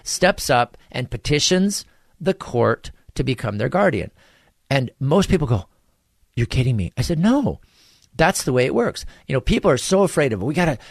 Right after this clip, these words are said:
avoid probate, you know, do a living trust, avoid probate." Absolutely true. Absolutely critical. However, that's money.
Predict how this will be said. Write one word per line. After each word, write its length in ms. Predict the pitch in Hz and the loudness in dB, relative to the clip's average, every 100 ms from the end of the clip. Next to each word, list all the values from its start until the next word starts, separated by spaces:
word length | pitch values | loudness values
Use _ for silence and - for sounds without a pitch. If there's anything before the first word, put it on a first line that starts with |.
| - - | -12 -4
avoid 340 | 139 247 202 | 4 4 6
probate, 460 | 240 277 254 143 107 | 6 8 6 2 0
you 100 | 139 | -4
know, 60 | |
do 200 | 120 220 | 0 2
a 20 | |
living 280 | 277 269 247 | 4 4 2
trust, 300 | 240 247 - | 2 2 2
avoid 240 | 208 202 202 | 2 0 2
probate." 380 | 226 185 113 _ _ _ - | 4 4 2 _ _ _ -2
Absolutely 560 | 120 - 147 131 139 | -2 0 -2 -2 -4
true. 360 | 120 165 185 202 _ _ | -2 2 2 2 _ _
Absolutely 440 | 131 127 - 151 151 | 0 0 0 0 0
critical. 360 | 226 190 98 - | 2 0 -2 -10
However, 540 | - 160 254 233 143 156 - - | -2 2 4 6 4 2 -6 0
that's 260 | 156 165 | 0 2
money. 380 | 220 240 104 57 | 2 2 0 -8